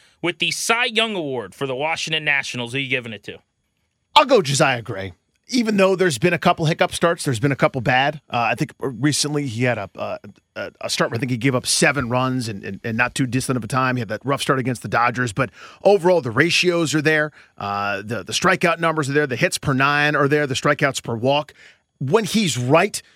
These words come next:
Speaker 2: you start to see the, the, the damage that he can do with those multiple breaking pitches. I mean, there are times where it's almost like one of those, um,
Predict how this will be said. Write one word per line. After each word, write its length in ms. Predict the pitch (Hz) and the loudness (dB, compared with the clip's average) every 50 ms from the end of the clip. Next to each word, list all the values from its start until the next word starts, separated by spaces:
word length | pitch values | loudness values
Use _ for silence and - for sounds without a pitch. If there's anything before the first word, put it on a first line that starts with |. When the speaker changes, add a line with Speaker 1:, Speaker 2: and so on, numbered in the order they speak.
| - | -6
Speaker 2:
you 80 | - 160 | -4 -2
start 240 | - - 180 165 - | 2 4 2 2 2
to 60 | 135 | 0
see 180 | - - 160 147 | 0 0 0 0
the, 280 | 123 131 123 117 110 98 | 2 0 0 0 -2 -4
the, 140 | 90 107 92 | -8 -10 -8
the 100 | 73 120 | -6 -6
damage 460 | 104 101 147 151 165 160 143 123 104 | -4 -2 0 2 2 2 0 -2 -4
that 100 | 113 120 | -4 -4
he 60 | 123 117 | -4 -4
can 160 | - 113 107 | -6 -6 -8
do 160 | 110 110 104 | -6 -6 -6
with 160 | 101 113 - | -6 -6 -4
those 160 | 127 117 110 | -4 -2 0
multiple 280 | 135 139 135 - 117 113 | 0 0 0 0 -4 -2
breaking 300 | 98 123 127 - 127 113 | 0 0 0 0 -2 -6
pitches. 240 | - 107 - - 95 | -6 -6 -8 -8 -6
I 40 | 107 | -4
mean, 80 | 127 | -2
there 100 | 143 143 | 0 0
are 40 | 139 | 0
times 440 | - - 147 143 143 156 156 120 117 | 0 0 0 2 2 2 0 0 0
where 260 | 131 135 131 123 113 - - - - _ | 2 2 2 0 -2 -6 -12 -20 -18 _
it's 100 | - - | 2 4
almost 220 | 214 220 202 - | 4 4 4 2
like 160 | 190 165 - | 2 0 2
one 100 | 180 185 | 2 0
of 60 | 180 170 | 2 4
those, 260 | 170 160 147 110 143 | 4 4 4 2 2
um, 380 | 147 143 135 123 117 113 104 | 2 2 2 0 -2 -4 -6